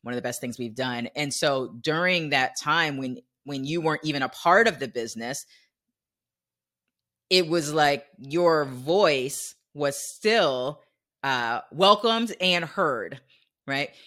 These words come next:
And you were just saying, so what I was hearing you say is that you had to get comfortable with also being willing to share things. Like,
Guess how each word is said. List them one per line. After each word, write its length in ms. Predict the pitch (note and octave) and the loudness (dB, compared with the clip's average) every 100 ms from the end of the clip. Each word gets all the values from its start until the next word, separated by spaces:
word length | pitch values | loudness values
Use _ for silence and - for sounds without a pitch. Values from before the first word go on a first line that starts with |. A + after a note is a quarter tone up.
| _ | _
And 320 | E3+ F3 D#3+ D#3+ | 0 2 0 -4
you 140 | G3+ | -4
were 100 | G3+ | -2
just 220 | D#3+ - | -4 -4
saying, 260 | E3+ D3+ C#3+ | -4 -4 -4
so 160 | E3 | -4
what 220 | D3 D3 D#3 | -2 -2 0
I 80 | |
was 120 | E3+ E3 | 0 0
hearing 200 | D3+ D#3+ | -6 -4
you 160 | A#3+ | -4
say 260 | - C#3+ C3+ | -2 -2 -2
is 120 | C3 | -4
that 180 | C3 B2 | -4 -4
you 160 | E3+ | -6
had 240 | F3+ D#3 C3+ | -4 -6 -6
to 60 | |
get 340 | B2 C3+ B2 - | -8 -8 -8 -8
comfortable 840 | F3 F#3 - D3 C#3 C3 C3 C3 _ _ | -8 -6 -8 -8 -6 -4 -6 -10 _ _
with 460 | C#3+ D3+ C#3+ C#3 C#3 _ _ - | -8 -2 0 -2 -6 _ _ 0
also 440 | D#3 D#3 - D3 | 2 0 -2 -6
being 420 | B2 D3+ C#3 C3+ | -6 -8 -8 -10
willing 440 | C3+ E3+ F3+ D#3+ D3 | -2 0 0 -4 -6
to 80 | C#3 | -6
share 500 | - D#3+ D#3 F3 G3 | -6 -4 -2 -4 -4
things. 360 | D3+ C#3 C3+ | -6 -8 -6
Like, 180 | C#3 | -6